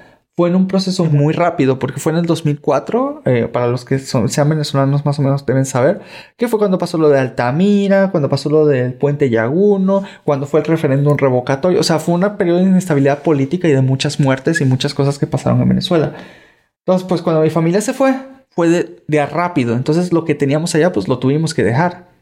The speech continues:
Speaker 1: ¿vale? Entonces, nada más nos llevamos ropa y lo esencial, y ya, cuando fuimos a México, así que, pues, perdí esa,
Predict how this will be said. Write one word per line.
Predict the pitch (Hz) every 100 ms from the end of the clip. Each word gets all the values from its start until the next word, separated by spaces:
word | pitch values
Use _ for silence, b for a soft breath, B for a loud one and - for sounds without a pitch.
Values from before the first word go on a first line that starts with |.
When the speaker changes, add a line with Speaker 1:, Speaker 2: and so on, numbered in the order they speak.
| _
Speaker 1:
¿vale? | 123 160 233 - _ _
Entonces, | 139 139 165
nada | 160 120 160 160
más | 165 165 151
nos | 147
llevamos | 139 139 165 -
ropa | 160 165 196 185
y |
lo | 131
esencial, | 123 120 117 117 117 -
y | 110
ya, | 117 - - _ _ -
cuando | 139 123
fuimos | 139 131 151
a |
México, | 151 156 123
así | 127
que, | 123
pues, | 123 -
perdí | - 113 117
esa, | 117 113 117